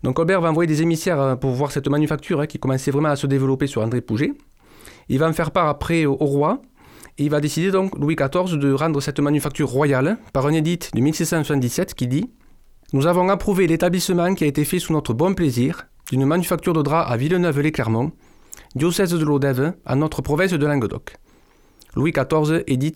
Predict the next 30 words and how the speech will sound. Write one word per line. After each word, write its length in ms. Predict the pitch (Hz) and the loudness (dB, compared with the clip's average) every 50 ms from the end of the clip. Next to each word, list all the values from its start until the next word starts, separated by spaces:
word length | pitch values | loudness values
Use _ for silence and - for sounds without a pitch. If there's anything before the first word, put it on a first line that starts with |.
| - | -6
du 140 | - 117 120 | -4 -2 0
vingt 100 | 135 151 | 0 2
juillet 240 | 143 135 135 151 175 | 2 0 0 0 0
mille 120 | 170 139 | 0 -2
six 100 | 135 - | -2 -4
cent 120 | - 165 160 | -4 -4 -2
soixante-dix-sept. 640 | 151 156 143 131 117 98 - - - - - - - - _ _ _ _ _ _ _ _ _ - - - - - - | -2 -2 -2 0 -2 -2 -4 -8 -10 -14 -18 -20 -20 -20 _ _ _ _ _ _ _ _ _ -20 -20 -20 -20 -8 -4
Donc 100 | 143 143 | -4 -2
cet 160 | 139 160 156 160 | 0 0 0 0
édit, 220 | 160 160 196 196 165 | 0 0 0 0 0
en 100 | 151 139 | -2 0
fait, 120 | - 175 | -2 -2
donne, 260 | 156 151 156 151 147 143 | 0 2 2 2 2 2
euh, 760 | 139 135 131 127 127 123 123 120 120 113 113 113 113 117 - - - 156 - _ _ _ - - _ _ _ _ _ | 2 2 2 2 2 2 2 0 0 0 -2 -2 -2 -2 -2 -4 -8 -10 -16 _ _ _ -20 -20 _ _ _ _ _
à 80 | - 135 | -6 -2
cette 120 | 160 156 | 0 0
manufacture 500 | 160 160 165 156 175 165 - - 165 143 | 2 2 2 0 0 -2 0 0 0 2
donc, 200 | 131 139 139 131 | 2 2 0 0
une 140 | 139 135 139 | 0 0 2
notoriété 720 | 143 151 165 156 160 156 160 156 156 - 156 151 143 - - | 2 2 0 0 0 -2 -2 -2 0 2 2 2 0 -2 -4
nationale 600 | - 135 135 127 - 139 135 135 139 143 165 - - - _ _ | -4 -4 -2 0 0 0 2 2 2 0 0 -2 -6 -12 _ _
et 80 | 143 | 0
royale, 460 | 147 135 139 131 123 117 120 143 196 220 - - - _ _ _ _ - - - - - | 0 2 2 2 2 2 2 0 0 -2 -4 -12 -20 _ _ _ _ -20 -20 -20 -8 -4
qui 60 | - | 0
va 60 | 147 156 | 0 0
lui 100 | 151 143 | 2 2
permettre 260 | 147 139 165 165 151 | 2 0 0 2 0
d'avoir 240 | 143 143 165 165 151 - - | 0 2 0 -2 -4 -6 -4
beaucoup 240 | 139 139 156 156 190 | -4 -2 -2 0 0
d'avantages. 500 | 170 156 147 139 123 - - - - | 0 2 0 0 0 -2 -4 -8 -10